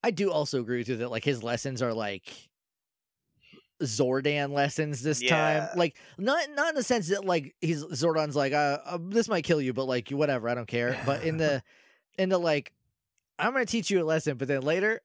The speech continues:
Speaker 1: I'm gonna do the opposite of what I told you that I was gonna, like, I'm gonna
Speaker 2: <laughs>
Speaker 1: undo the lesson in front of your eyes,"
Speaker 2: I'm still
Speaker 1: right?
Speaker 2: gonna make sure I'm the cool one.
Speaker 1: Yeah, so I, I don't
Speaker 2: It's, uh,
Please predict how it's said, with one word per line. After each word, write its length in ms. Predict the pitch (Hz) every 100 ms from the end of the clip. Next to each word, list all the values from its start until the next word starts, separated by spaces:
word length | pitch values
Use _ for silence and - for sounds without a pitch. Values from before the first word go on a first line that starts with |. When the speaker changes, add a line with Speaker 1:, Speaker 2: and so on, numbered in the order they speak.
| -
Speaker 1:
I'm 80 | 185
gonna 120 | 220
do 120 | 180
the 120 | 160 -
opposite 400 | 147 143 156 139
of 100 | 127
what 140 | 135
I 140 | 135
told 280 | 135 147 135
you 100 | 127
that 100 | 123
I 160 | 120 147
was 140 | 143
gonna, 300 | 123 143 135 127
like, 160 | 160
I'm 120 | 151 220
gonna 200 | 202 147
Speaker 2:
<laughs> 40 |
Speaker 1:
undo 400 | 185 196 170 185
the 100 | 156
lesson 360 | 139 151 147 143
in 100 | 123
front 220 | 156 143
of 120 | 117
your 180 | 127 120
eyes," 440 | 123 104 104 147 -
Speaker 2:
I'm 100 | 165
still 200 | 151 151
Speaker 1:
right? 100 | 165
Speaker 2:
gonna 160 | 196
make 220 | 175 170
sure 260 | - 190 165
I'm 140 | 165
the 80 | 165
cool 380 | - 185 180 165
one. 540 | 139 135 104 - 165 175
Speaker 1:
Yeah, 640 | 233 226 185 143 127 117 -
so 440 | - - 220 208 196
I, 400 | 214 285 269 190 -
I 80 | 180
don't 60 | 202
Speaker 2:
It's, 420 | 180 151 147 -
uh, 640 | 151 156 151 143 143 143